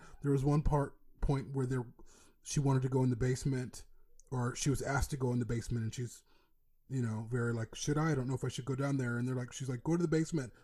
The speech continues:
live your life." Um, and I felt like, I wasn't scared, but I was like, "Well, what's down there that they don't want her to see?" Um, but the film never, it has this sense of foreboding, but it also has this sense of misery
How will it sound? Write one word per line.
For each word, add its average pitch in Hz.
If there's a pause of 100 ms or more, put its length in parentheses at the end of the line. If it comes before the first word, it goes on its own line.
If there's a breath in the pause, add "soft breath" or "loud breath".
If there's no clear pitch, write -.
live 160
your 160
life." 143 (440 soft breath)
Um, 139
and 143
I 156
felt 147
like, 147
I 190
wasn't 226
scared, 175
but 135
I 131
was 123
like, 120
"Well, 113
what's 147
down 127
there 107
that 104
they 120
don't 113
want 110
her 113
to 101
see?" 117 (460 soft breath)
Um, 131
but 151
the 160
film 247
never, 214 (280 loud breath)
it 190 (300)
has 277
this 294
sense 220
of 220
foreboding, 165 (320 loud breath)
but 170
it 156
also 175
has 156
this 156
sense -
of 117
misery 113